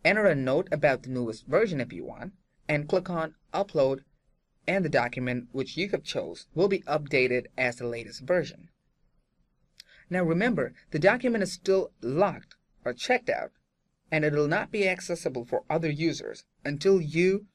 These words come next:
release the lock on the document or check in the document. You can leave the document checked out as long as you want and keep updating the versions of this file.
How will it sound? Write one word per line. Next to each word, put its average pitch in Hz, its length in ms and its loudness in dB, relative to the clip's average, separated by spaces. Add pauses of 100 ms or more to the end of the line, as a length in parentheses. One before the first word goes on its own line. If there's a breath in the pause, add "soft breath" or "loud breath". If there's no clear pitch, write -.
(100)
release 156 400 4
the 135 140 -2
lock 113 400 -2
on 117 180 -6
the 95 60 -16
document 120 520 -12 (160)
or 139 160 0
check - 320 -2
in 131 140 -4
the 120 60 -8
document. - 480 -16 (1200)
You 202 100 0
can 262 240 2
leave 190 220 4
the 160 40 -4
document 139 600 0
checked - 320 0
out 143 260 0 (180)
as 123 200 -2
long 165 240 0
as 151 160 -4
you 127 80 -2
want 120 380 -4 (340)
and 151 140 2
keep 202 320 -2
updating 156 460 2
the 127 80 0
versions 135 480 -2
of 101 120 -10
this - 160 -14
file. - 400 -6